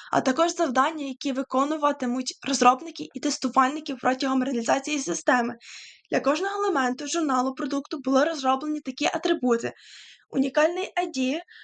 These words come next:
короткий опис, рівень важливості, спосіб демонстрації, примітка та оцінка орієнтованих витрат часу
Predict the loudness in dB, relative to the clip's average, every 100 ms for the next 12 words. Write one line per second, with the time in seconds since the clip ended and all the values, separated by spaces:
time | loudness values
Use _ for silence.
0 | -10 0 2 2 0 -6 -4 2 2 2
1 | -4 -8 -12 _ -2 0 2 2 2 4
2 | 2 2 -8 -12 -10 0 0 0 0 2
3 | 0 -2 0 0 0 -4 -2 -2 -4 0
4 | 2 2 -2 0 0 2 2 0 -2 -6
5 | -4 -4 -6 -2 0 0 0 -2 -6 -6
6 | -4 -2 -2 2 2 2 -2